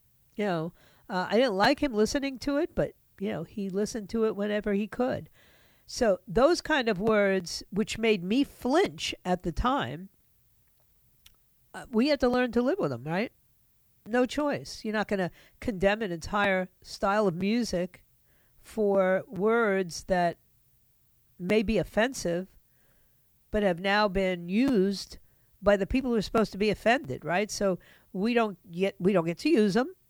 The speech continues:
You know, I would never say that word, but I'm supposed to be completely tolerant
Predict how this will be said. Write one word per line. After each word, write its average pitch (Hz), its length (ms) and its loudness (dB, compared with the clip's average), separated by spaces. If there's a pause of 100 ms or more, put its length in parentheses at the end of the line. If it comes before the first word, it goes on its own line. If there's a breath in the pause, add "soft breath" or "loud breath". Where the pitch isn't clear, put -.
(300)
You 185 120 0
know, 185 340 0
I 170 80 -4
would 185 100 0
never 196 220 2
say 220 280 2
that 202 240 2
word, 190 400 2 (920 soft breath)
but 208 280 4
I'm 196 160 2
supposed 202 540 2
to 196 320 -2
be 180 300 -4
completely 202 560 -2
tolerant 185 760 -2